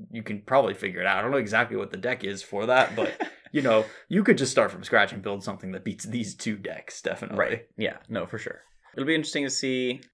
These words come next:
Speaker 2: where things pan out. I think, I think Pioneer is definitely one of the formats that,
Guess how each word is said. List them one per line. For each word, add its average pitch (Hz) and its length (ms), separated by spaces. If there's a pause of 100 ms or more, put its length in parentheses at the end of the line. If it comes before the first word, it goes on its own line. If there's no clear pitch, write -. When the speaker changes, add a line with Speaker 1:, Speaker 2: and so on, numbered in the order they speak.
(340)
Speaker 2:
where 117 200
things 117 220
pan 110 240
out. 104 180
I 110 160
think, 156 440
I 135 80
think 190 180
Pioneer 143 360
is 120 120
definitely 117 340
one 104 80
of 98 60
the - 80
formats 98 500
that, 90 340